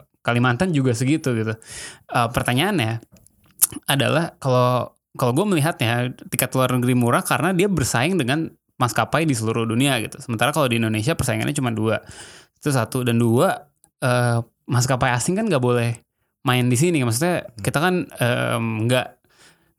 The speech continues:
Speaker 1: kita setengah hati kan meratifikasi, eh, asean Open Sky gitu kan. Harusnya kan maskapai asean boleh saling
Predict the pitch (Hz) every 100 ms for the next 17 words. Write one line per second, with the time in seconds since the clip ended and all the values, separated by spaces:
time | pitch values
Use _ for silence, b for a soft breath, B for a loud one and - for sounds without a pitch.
0 | - - 139 190 - 151 151 180 147 131
1 | 127 120 - 120 127 120 117 131 120 120
2 | 117 120 - 120 117 120 - 123 117 117
3 | 120 120 - 120 113 113 110 127 135 123
4 | 123 139 165 196 190 - _ _ _ 139
5 | 120 135 120 120 120 120 117 120 120 135
6 | 139 175 135 120 117 120 117 120 117